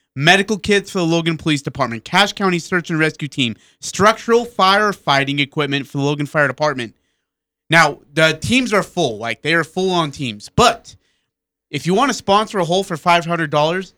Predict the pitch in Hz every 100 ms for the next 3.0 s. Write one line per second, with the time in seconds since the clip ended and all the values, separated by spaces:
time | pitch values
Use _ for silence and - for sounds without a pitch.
0 | _ 151 139 107 - 180 196 175 185 135
1 | 127 143 143 135 139 101 - _ _ -
2 | 220 220 214 - 160 147 147 156 120